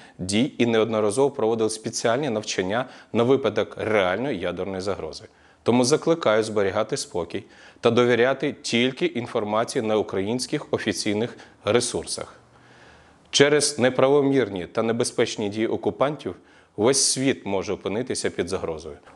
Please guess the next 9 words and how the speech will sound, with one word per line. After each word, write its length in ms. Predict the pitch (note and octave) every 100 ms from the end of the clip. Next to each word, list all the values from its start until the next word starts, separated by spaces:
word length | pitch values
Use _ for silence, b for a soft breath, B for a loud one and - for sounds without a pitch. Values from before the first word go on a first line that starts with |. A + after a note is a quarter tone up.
| B
Очікуємо 680 | A2 A2 A2+ B2 C3+ C3 B2+
реальних 480 | G#2+ A2 G#2 G#2 G2+
дій 220 | A#2 C#3
від 140 | A2+
міжнародних 580 | G#2+ G2 F#2+ G#2 A2+ -
організацій 600 | G2+ G2 F#2 G#2+ G#2+ B2+
та 160 | B2 G2
протидіємо 640 | G2+ - G2+ G2 A2 C3
ворогу. 480 | A2+ E2+ D#2+ D#2 D#2+